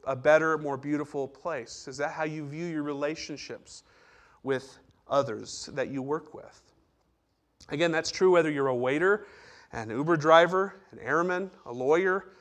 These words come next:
a carpenter, an engineer, or a pastor. And as we cultivate not just jobs, we, and tasks, but we're helping to cultivate our relationships with other people.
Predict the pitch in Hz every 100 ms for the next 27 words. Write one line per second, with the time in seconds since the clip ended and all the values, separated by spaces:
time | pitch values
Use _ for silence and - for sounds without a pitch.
0 | - - - - 170 180 185 185 190 185
1 | - 123 147 160 165 170 170 170 170 -
2 | 185 185 - 110 - - - - - 170
3 | 165 180 175 - 214 240 202 190 156 185
4 | 233 208 196 147 139 185 214 151 151 170
5 | - - - _ - - _ - 151 -
6 | - 156 151 - - 185 170 - - -
7 | 170 165 170 170 175 190 175 165 151 143
8 | 156 147 156 - - - - 160 165 165
9 | 160 - 165 - 160 160 143 139 143 -
10 | 214 214 135 -